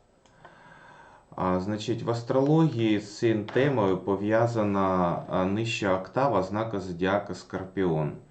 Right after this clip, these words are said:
Іздівательства, тортури. А, значить, і, е, в Скорпіоні в дві тисячі двадцять другому році відбуваються затемнення.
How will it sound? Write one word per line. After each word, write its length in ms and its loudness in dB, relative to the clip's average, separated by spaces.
Іздівательства, 960 0
тортури. 800 -2
А, 200 0
значить, 520 -4
і, 340 2
е, 240 4
в 120 -2
Скорпіоні 800 0
в 60 -4
дві 120 -4
тисячі 320 -6
двадцять 500 0
другому 460 0
році 340 -2
відбуваються 720 0
затемнення. 800 -2